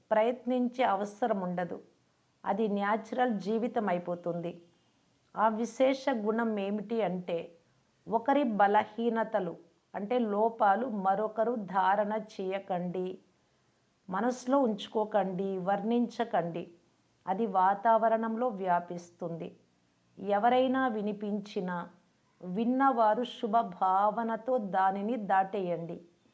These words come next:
అంతేకాని "ఇలా అనింది నేను కాదు, వారన్నారులే" అని అనుకోరాదు, అనరాదు. ఎవరో చెప్తే విన్నావు కదా,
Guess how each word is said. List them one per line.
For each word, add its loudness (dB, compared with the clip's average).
అంతేకాని 2
"ఇలా 2
అనింది 4
నేను -2
కాదు, 2
వారన్నారులే" 2
అని -2
అనుకోరాదు, -4
అనరాదు. 0
ఎవరో 4
చెప్తే 0
విన్నావు 0
కదా, -2